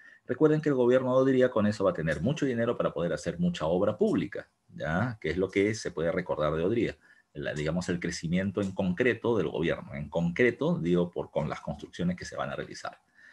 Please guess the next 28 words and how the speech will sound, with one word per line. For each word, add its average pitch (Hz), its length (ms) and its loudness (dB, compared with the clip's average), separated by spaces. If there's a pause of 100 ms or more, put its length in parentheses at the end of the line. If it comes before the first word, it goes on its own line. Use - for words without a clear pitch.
(220)
El 202 120 0
tercer 175 260 2
punto 185 240 2
importante 107 640 0 (220)
es 104 160 -6
que 127 100 0
el 123 80 2
gobierno 104 380 2
de 113 80 4
Odría 101 300 4
va 92 60 2
a 90 40 -4
tener 87 260 2
una 90 220 2
característica 80 800 -4
populista, 95 800 -2
asistencialista 80 880 -6
y 101 80 -2
clientelista. 76 800 -4 (400)
El 90 140 0
gobierno 104 580 4
promueve, 85 760 2
ya 73 240 -2
promueve 87 580 0 (140)
el 78 100 -4
proceso 87 480 -2
de 92 80 0
inmigración 92 800 0